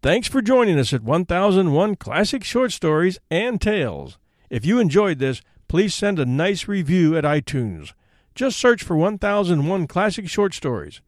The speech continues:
Have your iTunes password handy, and write something nice. This really helps us in the rankings and helps us get seen by more people.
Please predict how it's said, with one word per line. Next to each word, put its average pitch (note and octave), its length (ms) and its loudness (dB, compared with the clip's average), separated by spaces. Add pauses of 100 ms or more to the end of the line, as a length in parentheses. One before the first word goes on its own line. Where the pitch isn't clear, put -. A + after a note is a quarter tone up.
(220)
Have C#3+ 180 0
your D#3 140 0
iTunes F#3+ 520 2
password F3 520 -2
handy, D3 420 -2 (320)
and F3 140 -2
write G3 240 -2
something G3+ 400 -4
nice. G3 340 -4 (460)
This F#3 200 2
really G3 440 2
helps F#3+ 320 0
us C#3 120 -2
in F3+ 100 -2
the D#3 80 0
rankings D3 480 -4 (180)
and A2 140 0
helps F3+ 280 -2
us A#3+ 160 0
get E3+ 200 -4
seen F3+ 360 -2
by B2 140 0
more D3 220 0
people. - 500 -6